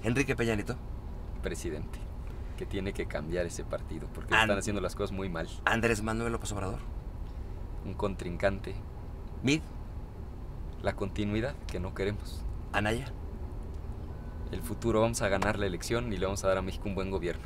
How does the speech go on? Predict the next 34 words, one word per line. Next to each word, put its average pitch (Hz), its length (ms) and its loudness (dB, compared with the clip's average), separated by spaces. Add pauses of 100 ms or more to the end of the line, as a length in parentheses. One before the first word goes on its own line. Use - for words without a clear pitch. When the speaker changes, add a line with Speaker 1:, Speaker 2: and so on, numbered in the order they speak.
(280)
Speaker 1:
Jorge 123 220 4
Van 113 160 4
Rankin. 120 360 0 (560)
Speaker 2:
Un 104 140 2
buen 127 220 10
amigo, 120 360 8 (640)
alguien 113 300 4
que 110 100 0
nos 95 220 2
ha 107 80 8
hecho 107 480 4 (400)
reír, 113 480 6
que - 120 -2
nos 95 180 0
ha 110 40 0
informado 110 580 4
y 117 60 0
que - 80 -2
yo 101 60 0
te 110 80 4
agradezco 95 340 4
mucho 101 180 -2
esta - 140 2
oportunidad. 87 540 0 (240)
Speaker 1:
Muchas 123 260 0
gracias. 127 340 10
Y 117 60 4
por 117 140 6
último, 135 440 6 (440)
¿dónde 151 540 12
está 156 500 12 (340)
el 110 260 10
bocho 139 380 12
rojo 139 420 10